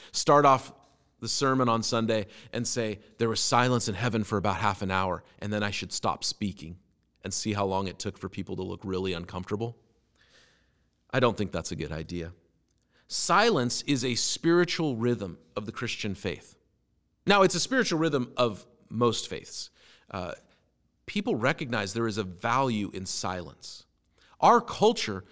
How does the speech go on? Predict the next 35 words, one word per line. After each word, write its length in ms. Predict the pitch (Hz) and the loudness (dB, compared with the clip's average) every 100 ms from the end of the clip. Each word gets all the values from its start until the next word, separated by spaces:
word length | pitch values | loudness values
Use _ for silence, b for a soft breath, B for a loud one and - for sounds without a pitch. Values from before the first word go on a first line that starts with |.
| B | B
seems 280 | - - 160 | -4 0 2
to 60 | 160 | 2
want 160 | 147 139 | 4 4
to 60 | |
run 260 | 120 135 160 | 4 4 2
from 160 | 175 | -2
silence 460 | 147 147 139 135 120 | 0 2 2 2 -2
as 100 | 104 | -2
fast 280 | 131 123 123 | 0 0 0
as 100 | 113 | -6
it 60 | |
can. 320 | - 135 123 98 | -6 -4 -4 -4
In 80 | |
fact, 280 | 98 143 117 B B | -4 -4 -4 B B
there's 200 | 139 123 | -4 -2
now 240 | 143 156 156 | 2 2 4
these, 360 | 139 127 - | 2 0 -2
you 120 | 139 131 | -2 0
know, 180 | 110 - B - | 0 -6 B -6
uh, 240 | 107 98 | -4 -2
solitude 720 | - - 170 196 180 - 131 | -2 2 6 6 4 2 0
spas, 600 | - - 120 98 82 - | 0 0 2 2 -2 -4
right? 180 | 120 143 | 2 2
You 140 | 147 160 | 4 2
heard 160 | 175 | 4
about 220 | 160 143 | 4 4
Aaron 260 | 139 156 151 | 4 2 4
Rodgers, 480 | 139 143 143 127 104 | 8 8 6 2 -2
the 80 | 123 | -2
quarterback 440 | 139 135 135 127 | 0 4 4 2
for 120 | 139 | -2
the 260 | 131 120 110 | 2 2 2
Green 200 | 131 143 | -2 0
Bay 140 | 131 | 0
Packers, 440 | 135 127 123 98 | 2 0 0 -6